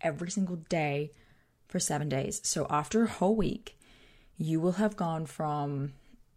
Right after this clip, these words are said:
"Oh gosh, I don't know if I can do this. I'm confused. I have questions. I'm not sure if this is the right thing for me,"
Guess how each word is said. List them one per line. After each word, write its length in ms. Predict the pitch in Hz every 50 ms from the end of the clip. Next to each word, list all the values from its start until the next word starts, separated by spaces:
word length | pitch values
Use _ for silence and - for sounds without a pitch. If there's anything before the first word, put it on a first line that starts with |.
| _ _ - - - - -
"Oh 100 | - 170
gosh, 360 | 113 127 120 123 - - -
I 40 | 147
don't 100 | 139 -
know 60 | 151
if 100 | 151 -
I 60 | - -
can 180 | - - 160
do 160 | 160 220 233
this. 460 | 220 220 214 214 214 214 208 208 - -
I'm 80 | 135
confused. 500 | 135 - 143 139 196 202 214 214 202 -
I 40 | 156
have 200 | 139 139 135 -
questions. 560 | - - 208 196 - - - 196 190 190 180
I'm 60 | 170
not 140 | 156 156 156
sure 160 | - 156 147
if 80 | 143 -
this 180 | - - - 156
is 60 | 156
the 80 | -
right 160 | - - - -
thing 180 | 233 226 226
for 80 | 226 226
me," 260 | 220 220 220 220